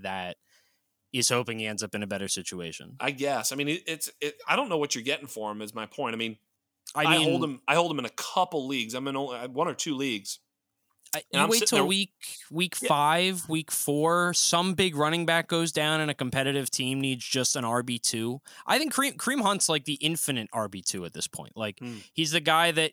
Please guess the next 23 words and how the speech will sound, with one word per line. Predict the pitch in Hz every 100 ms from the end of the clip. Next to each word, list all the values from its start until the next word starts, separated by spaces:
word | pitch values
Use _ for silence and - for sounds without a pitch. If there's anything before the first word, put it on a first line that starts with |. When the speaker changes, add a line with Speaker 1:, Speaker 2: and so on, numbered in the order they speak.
| -
Speaker 1:
any | 160 175
competing | 165 175 - 170 156
team | 135 170 143
could | 143 120
put | - 147
on | 143
their | 156
squad | - 120 101 104 - _ _ _ -
for | 135
one | 117 131 165
year | 160 156
at |
a | 127
time | - 151 131 123 143
and | 135
just | 120 123 -
plug | - 139 151 156
into | 156
their | 151
R | 147 151
B | 151
two | - 185
spot | - 98 101